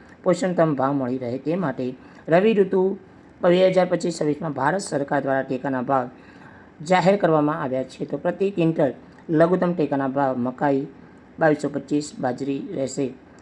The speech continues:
અ, છવ્વીસો પચીસ, અ, રૂપિયા, જુવાર રહેશે, હાઇબ્રિડ છે એ, અ, તેત્રીસો ને ને,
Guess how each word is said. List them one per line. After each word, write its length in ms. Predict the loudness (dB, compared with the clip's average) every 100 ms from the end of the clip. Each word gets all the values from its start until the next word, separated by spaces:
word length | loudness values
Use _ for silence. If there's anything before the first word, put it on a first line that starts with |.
| -20 -4
અ, 140 | 0 2
છવ્વીસો 340 | 2 0 0
પચીસ, 520 | -4 -4 -4 -6 -6 0
અ, 200 | 2 2
રૂપિયા, 360 | 0 0 0
જુવાર 320 | 0 -2 -2
રહેશે, 380 | -2 -4 -4 -8 -10 -20 -18 -4
હાઇબ્રિડ 400 | 2 2 2 -2
છે 300 | -4 -6 -4 0
એ, 240 | 2 2 -4 -20 -18 -2
અ, 300 | 2 4 4 2
તેત્રીસો 460 | -2 -2 -2 -2
ને 60 | 0
ને, 260 | 0 -2